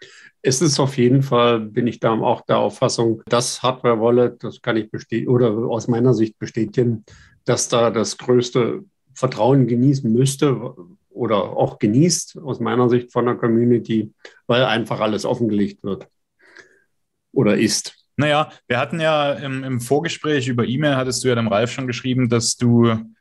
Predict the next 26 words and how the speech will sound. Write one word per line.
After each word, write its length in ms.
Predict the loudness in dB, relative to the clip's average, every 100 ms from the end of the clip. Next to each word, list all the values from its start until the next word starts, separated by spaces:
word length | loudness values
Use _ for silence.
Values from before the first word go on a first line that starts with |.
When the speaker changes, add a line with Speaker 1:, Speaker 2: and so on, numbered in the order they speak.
| -10
Speaker 2:
eher 220 | -2 -2
so 80 | 0
der 120 | 0
Sicherheitsmensch 1200 | 0 0 0 0 0 -2 -4 -4 -2 -2 -2 -6
bist 420 | -4 -2 -2 -4 -4
und 140 | -2
wir 160 | 0 0
über 180 | 0
die 340 | 0 2 0 0
Security 680 | -6 -6 -2 -2 0 2 2
im 200 | 0 0
DeFi-Bereich, 880 | -2 -2 -2 0 0 2 -2 -6 -10
äh, 960 | -12 -10 -10 -12 -14 -18 _ _ _ -2
uns 380 | 0 0 -4 -6
besprechen 480 | -6 -2 -2 -2 -2
können. 320 | -2 -2 -4 -10 -18 -6
Da 100 | -2
habe 100 | -2
ich 60 |
jetzt 140 | -2 -2
hier 120 | 0
einfach 180 | 0 0
mal 220 | 2 0
Best 460 | 0 -2 -2 -4 -4
Practices 560 | -4 -4 -6 -6 -4
aufgeschrieben. 840 | -2 -2 -2 -4 -2 0 0 -4